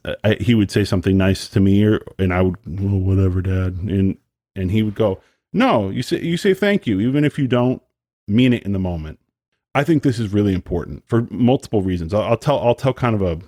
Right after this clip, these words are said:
a story that goes along those lines. I played a performance at the retreat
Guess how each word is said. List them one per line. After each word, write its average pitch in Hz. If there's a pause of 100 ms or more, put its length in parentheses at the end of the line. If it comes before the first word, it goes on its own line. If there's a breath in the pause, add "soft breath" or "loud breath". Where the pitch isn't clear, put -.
(720)
a 92
story 95
that 87
goes 87
along 85
those 87
lines. 82
I 117
played 160
a -
performance 98
at -
the -
retreat 92